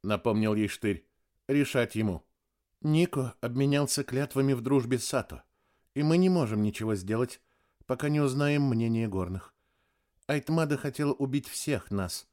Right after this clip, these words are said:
но ее самое наглое преступление — предательство собственного племянника после того, как она назвала его наследником. Если мы что-то и предпримем,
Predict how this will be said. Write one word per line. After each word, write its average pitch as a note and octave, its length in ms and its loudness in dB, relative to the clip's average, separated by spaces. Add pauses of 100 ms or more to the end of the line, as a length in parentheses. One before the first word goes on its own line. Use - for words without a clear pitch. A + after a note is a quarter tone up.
(580)
но B2 100 -2
ее C#3 200 0
самое C#3+ 420 0
наглое F#2+ 380 0
преступление — G#2+ 840 -2 (480)
предательство C3+ 680 -2
собственного B2+ 680 0
племянника A#2+ 760 -2 (460)
после C3 320 -2
того, C3+ 380 -4 (400)
как C3+ 200 -2
она C#3 200 0
назвала A#2 400 0
его G2+ 160 2
наследником. D#2+ 680 -6 (720)
Если C#3+ 300 0
мы D3 140 2
что-то C#3+ 340 -2
и B2+ 60 0
предпримем, C3 600 -2